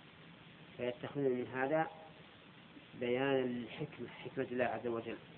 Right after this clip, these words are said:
في جعل القرآن على هذين الوجهين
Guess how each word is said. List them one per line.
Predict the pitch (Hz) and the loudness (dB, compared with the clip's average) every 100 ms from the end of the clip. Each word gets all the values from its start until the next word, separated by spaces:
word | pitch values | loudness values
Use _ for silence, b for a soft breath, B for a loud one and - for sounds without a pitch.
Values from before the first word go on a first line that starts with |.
| - - - - - - - - - - - - - | -18 -18 -18 -18 -18 -18 -18 -18 -18 -18 -18 -18 -4
في | 127 | -2
جعل | 123 127 123 | 4 4 4
القرآن | 120 123 123 110 | 2 4 4 4
على | 120 | 2
هذين | 120 120 117 | 2 2 2
الوجهين | 117 113 131 147 | 2 -2 2 2